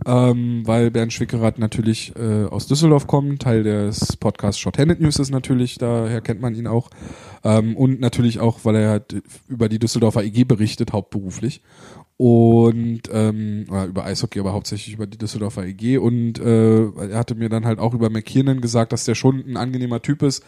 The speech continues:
der gut in eine Stadt wie Berlin passen wird und, äh, so von,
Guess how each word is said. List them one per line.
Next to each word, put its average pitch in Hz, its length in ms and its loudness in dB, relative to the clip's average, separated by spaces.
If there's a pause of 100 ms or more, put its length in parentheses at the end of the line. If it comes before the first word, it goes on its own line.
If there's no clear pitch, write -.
(300)
der 120 80 2
gut 131 240 2
in 143 80 0
eine 127 80 -2
Stadt - 280 -2
wie 123 60 0
Berlin 120 300 -2
passen 143 320 -4
wird 127 300 4
und, 120 460 -4
äh, 113 440 2
so 113 160 -2
von, 120 300 -2